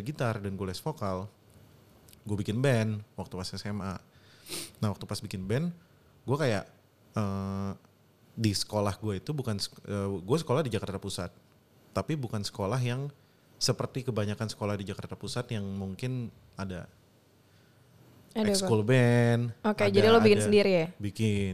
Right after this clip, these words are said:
Speaker 1: Jadi kita bawa sendiri ampli dari rumah, kita bawa sendiri mikrofon, stand mikrofon semua, dan kita ikut lomba band. Nah,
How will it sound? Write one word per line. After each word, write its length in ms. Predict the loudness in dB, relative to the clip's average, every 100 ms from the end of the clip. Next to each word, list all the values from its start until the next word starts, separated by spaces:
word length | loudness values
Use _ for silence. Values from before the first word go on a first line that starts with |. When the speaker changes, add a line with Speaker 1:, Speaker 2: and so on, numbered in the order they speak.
| -2
Speaker 1:
Jadi 100 | -2 -4
kita 160 | -2
bawa 240 | 0 0 0
sendiri 400 | -2 -4 -2 -2
ampli 320 | -2 -4 -4
dari 240 | -2 -4
rumah, 400 | -4 -4 -2 -2
kita 240 | -4 -6 -6
bawa 240 | -4 -4
sendiri 480 | -4 -4 -4 -4 -4
mikrofon, 800 | -6 -6 -8 -10 -6 -4 -4 -6 -14 -20 _
stand 320 | -10 -4 -2
mikrofon 560 | -2 -4 -6 -6 -6 -6
semua, 320 | -6 -4 -4
dan 160 | -2 -6
kita 240 | -6 -6
ikut 160 | -6 -6
lomba 240 | -4 -4
band. 240 | -6 -8 -12 -16 _ _ _ -20 _ -20 -20 -6
Nah, 320 | -4 -2 -6